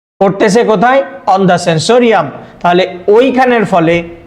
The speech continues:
কি কি হচ্ছে আমাদের মধ্যে, তার রেপার্টরি থেকে কিন্তু স্পষ্ট বোঝা গেল। তাহলে এই লক্ষণের মূল্য কতখানি,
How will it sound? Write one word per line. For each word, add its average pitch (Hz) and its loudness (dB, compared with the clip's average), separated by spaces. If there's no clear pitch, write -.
কি 254 2
কি 359 2
হচ্ছে 220 0
আমাদের 165 0
মধ্যে, 156 -2
তার 151 -2
রেপার্টরি 190 0
থেকে 170 -2
কিন্তু 156 -2
স্পষ্ট - -4
বোঝা 156 0
গেল। 135 -2
তাহলে 180 0
এই 180 2
লক্ষণের 175 0
মূল্য 208 2
কতখানি, 156 -2